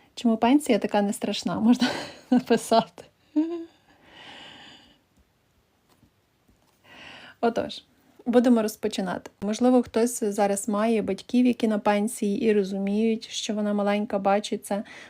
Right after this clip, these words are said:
Можливо, у когось є дідусі, бабусі, які теж зараз отримують пенсію. Ви можете побачити,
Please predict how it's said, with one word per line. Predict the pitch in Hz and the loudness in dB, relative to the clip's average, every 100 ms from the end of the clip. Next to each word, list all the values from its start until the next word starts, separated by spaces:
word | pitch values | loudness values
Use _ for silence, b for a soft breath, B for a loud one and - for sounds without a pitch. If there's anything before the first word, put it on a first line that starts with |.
| - | -6
Можливо, | 233 269 226 | 0 2 2
у | 214 | 2
когось | 214 214 202 - - | 0 0 0 -2 -2
є | 214 | -2
дідусі, | 214 190 214 - - 226 247 | 0 -4 -6 -8 -4 0 2
бабусі, | 254 226 196 226 247 - 202 | 0 -4 0 0 0 -2 -4
які | 190 202 | -4 0
теж | 208 220 | 2 2
зараз | 208 214 - | -4 -6 -8
отримують | - 202 202 - | -6 -4 -4 -2
пенсію. | 220 262 - 196 | 0 0 0 -2
Ви | 202 | -2
можете | 226 - | -4 -6
побачити, | 208 214 254 - 226 | -4 -2 -2 -4 -8